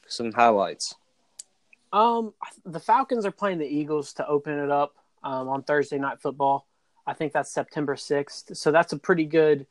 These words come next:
Speaker 2: pretty good opener. Um, the, the one game, you know, I, I kinda skimmed down through all the games, and the one game that I really, I'm really excited for is, is the Eagles and the Rams. It's in week fifteen, I believe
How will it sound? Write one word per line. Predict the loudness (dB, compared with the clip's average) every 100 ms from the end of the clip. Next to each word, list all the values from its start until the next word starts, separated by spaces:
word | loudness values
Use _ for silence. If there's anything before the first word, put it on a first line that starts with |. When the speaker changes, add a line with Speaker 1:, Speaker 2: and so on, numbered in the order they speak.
| _ _ _
Speaker 2:
pretty | 0 2
good | 4 6
opener. | 6 4 0 -2 -4 -8 _
Um, | -6 -4 -2 -4 -8 -12 _ _ _ _ _ -14
the, | 0 2 2 -2 _
the | -4 0
one | 4 2
game, | 2 0 0
you | 0
know, | 2
I, | 2 0 -2
I | -4
kinda | -2 -4
skimmed | -4 -4 -2 0
down | 2 2 0
through | 2 2
all | 2
the | 0
games, | -6 -6 -6
and | -6
the | -4
one | -2 -2
game | -2 -2
that | 2
I | 0
really, | 0 2 2 2 -2 -8 _ _ _
I'm | -6 0
really | 4 4 4
excited | 0 2 4 4 2 -4
for | -6 -4 -4 -8 _ _ _ _ _ _
is, | -4 -2 -2 -4 -6 -14 -16 _ _
is | 0
the | 2 4
Eagles | 4 6 6 4 -6 -4
and | -2
the | 0
Rams. | 4 4 2 -4 -12 -14 -10
It's | -4
in | -2 2
week | 0 0
fifteen, | -4 -2 -2 -2 -4 -2 0
I | -2
believe | 0 2 4 2